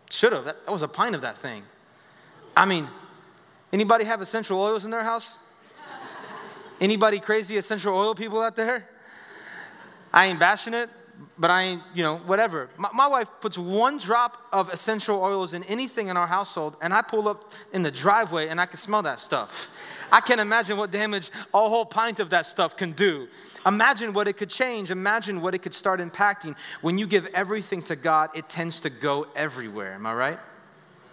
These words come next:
When you give everything, ultimately what you're saying is, "God, I, I can't manage this better than you can. I can't delegate this better than you can. I can't invest this better than you can. And I certainly can't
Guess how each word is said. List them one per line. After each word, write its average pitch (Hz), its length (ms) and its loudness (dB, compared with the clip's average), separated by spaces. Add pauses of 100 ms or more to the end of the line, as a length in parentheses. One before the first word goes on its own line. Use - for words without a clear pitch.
(300)
When 139 160 -2
you 185 100 2
give 165 220 2
everything, 143 640 -6 (880)
ultimately 170 480 2
what 156 160 -4
you're 156 120 -6
saying 170 340 -4
is, 139 120 -10
"God, 160 220 2
I, 156 140 0
I 160 200 2
can't 151 340 -6
manage 135 320 -4
this - 360 -8 (400)
better 151 220 2
than 135 200 -6
you 156 120 -6
can. 135 400 -10 (480)
I 160 100 8
can't 180 340 -2
delegate 147 460 -2
this 139 220 -8 (160)
better 147 180 0
than 127 180 -8
you 156 120 -6
can. 135 340 -6 (240)
I 170 100 6
can't 190 280 -2
invest 147 480 -4
this 143 200 -4
better 147 360 -2
than 127 180 -8
you 156 140 -6
can. 135 340 -6 (380)
And 156 120 4
I 160 60 8
certainly 180 380 0
can't 156 400 -4